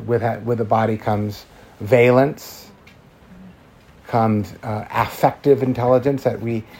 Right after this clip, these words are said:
we're affected. We are so sensitive. All of our sensory experience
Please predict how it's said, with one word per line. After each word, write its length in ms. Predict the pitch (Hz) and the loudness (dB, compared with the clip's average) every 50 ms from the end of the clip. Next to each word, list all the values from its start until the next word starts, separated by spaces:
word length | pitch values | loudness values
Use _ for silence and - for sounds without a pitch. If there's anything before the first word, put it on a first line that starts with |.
| - - - - | -20 -20 -10 -2
we're 140 | 117 120 120 | 0 0 0
affected. 640 | - 120 110 - - - - 147 139 - - 117 107 | 0 -2 -6 -6 -2 0 0 0 0 -2 -4 -6 -4
We 160 | 107 123 131 | 0 0 0
are 120 | 123 123 - | 0 0 -4
so 680 | - - - - - - 156 151 151 143 139 - - - | -12 -16 -16 -12 -8 -4 0 0 0 0 0 -4 -8 -14
sensitive. 680 | - - - - 127 127 127 - - 113 - 104 - - - - - - _ - - - - - - - - - | -16 -10 -4 -2 -2 -2 -2 -4 -10 -12 -12 -16 -18 -18 -20 -20 -20 -20 _ -20 -20 -20 -20 -20 -20 -20 -20 -4
All 240 | - 120 135 147 160 | 0 4 4 6 6
of 80 | 160 151 | 6 6
our 120 | 151 139 | 6 4
sensory 460 | 123 - 139 131 120 - - 120 117 | 4 4 0 0 0 -2 -4 -4 -6
experience 640 | 113 - - - - 117 117 117 113 110 107 - - | -6 -6 -10 -6 -4 -2 -2 0 -2 -4 -6 -8 -12